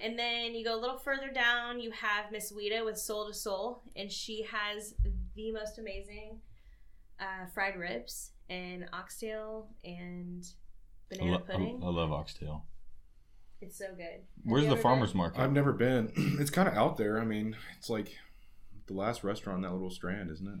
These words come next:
Speaker 1: Yeah, but you know what? We used to be the last restaurant on the little strand, and people still went. So
Speaker 2: Hey.
Speaker 1: I
Speaker 3: I'll have to
Speaker 1: think
Speaker 3: get
Speaker 1: you
Speaker 3: out there
Speaker 1: should check her
Speaker 3: sometime.
Speaker 1: out.
Speaker 3: I love barbecue, that's for sure.
Speaker 1: Yeah.
Speaker 2: Where's the, where's the, uh, farmer's market?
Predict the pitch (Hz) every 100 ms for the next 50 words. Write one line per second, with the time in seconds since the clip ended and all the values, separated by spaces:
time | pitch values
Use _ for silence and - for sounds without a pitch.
0 | - 262 339 285 220 233 269 262 254 247
1 | 214 269 - - - - 220 254 254 -
2 | 196 196 180 175 180 180 180 - 180 175
3 | 175 175 180 175 180 180 175 180 180 -
4 | - - 175 185 - - - - - 80
5 | 78 76 - - - - - 123 139 -
6 | 90 95 95 92 92 92 92 95 98 113
7 | 101 104 101 180 - 90 104 95 - 87
8 | 90 92 - - - - - 180 165 -
9 | - - - - - - - - - 117
10 | 147 143 95 67 101 110 113 107 101 87
11 | 87 127 104 87 80 -